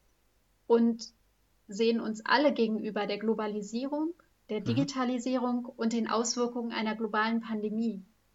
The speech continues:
Speaker 1: Also
Speaker 2: Mhm.
Speaker 1: letztendlich sind wir jetzt dreißig Jahre nach der Wiedervereinigung <laughs> zusammengehörend durch das, was gewachsen ist,
Speaker 2: Mhm.
Speaker 1: <laughs>
Speaker 2: Ja, ja, ja.
Speaker 1: möglicherweise.
Speaker 2: Mhm.
Speaker 1: Mhm.
Speaker 2: Ja, da, da, auch da, also wie gesagt, ich, ich,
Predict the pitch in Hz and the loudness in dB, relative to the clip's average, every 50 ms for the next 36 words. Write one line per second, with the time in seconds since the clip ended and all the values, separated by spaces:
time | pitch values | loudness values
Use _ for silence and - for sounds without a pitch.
0 | _ _ _ _ _ _ _ _ _ _ _ _ _ - 240 240 196 202 202 214 | _ _ _ _ _ _ _ _ _ _ _ _ _ 0 0 0 2 2 0 0
1 | 214 - 240 226 247 262 262 285 254 - 277 240 - 262 233 233 240 - 208 214 | 2 2 2 2 2 2 2 2 0 0 0 0 2 2 2 2 2 2 2 2
2 | 220 220 233 226 - 220 208 226 240 254 226 208 220 247 - - 247 233 240 240 | 2 0 -2 -4 -2 2 2 2 2 2 0 0 0 -2 -2 -2 -2 0 0 0
3 | 254 233 247 - 240 - 233 226 226 233 226 233 226 233 233 226 - - _ _ | 0 0 -2 -4 -4 -2 0 2 2 2 4 4 4 4 2 0 -4 -10 _ _
4 | _ _ _ - - - 226 190 - - 247 - - - - - - - - - | _ _ _ -16 -10 -8 -8 -6 -6 -6 -6 -8 -8 -12 -14 -12 -12 -12 -12 -14
5 | - - - - _ _ _ _ _ _ _ _ _ _ _ _ _ - - 240 | -18 -20 -20 -20 _ _ _ _ _ _ _ _ _ _ _ _ _ -4 -2 -2
6 | 220 - 226 233 262 285 277 277 254 240 262 262 262 262 262 254 254 - - - | 2 4 4 6 6 8 8 8 8 8 8 6 6 6 6 4 4 2 2 2
7 | 240 233 233 - 240 233 - 247 247 240 - - 240 277 277 277 - - 226 247 | 2 2 2 2 0 0 2 0 0 0 2 2 4 4 4 2 2 -4 -2 -2
8 | 214 214 - - 127 110 107 113 127 147 - - - 285 233 - 269 294 285 254 | -2 -2 0 2 2 4 4 2 0 -2 -2 2 6 6 6 8 8 6 8 6
9 | 254 254 240 - 240 214 247 233 226 220 214 208 214 202 214 220 233 240 - 302 | 4 0 2 2 2 2 2 2 0 -2 -2 -4 -4 -6 -6 -6 -6 -6 -8 -8
10 | - _ - 233 226 226 220 214 220 226 120 117 120 127 123 - 117 113 - 135 | -12 _ -4 0 2 2 2 2 0 2 4 4 4 4 2 0 0 0 4 4
11 | 135 135 - - - 123 123 123 - 120 127 147 143 113 123 120 127 123 123 131 | 4 4 4 0 -2 -2 0 2 6 6 8 8 8 6 6 6 6 6 6 6
12 | 123 120 - - 123 - - - - - 120 - | 4 4 2 -2 -4 -4 -4 -6 -6 -8 -8 -8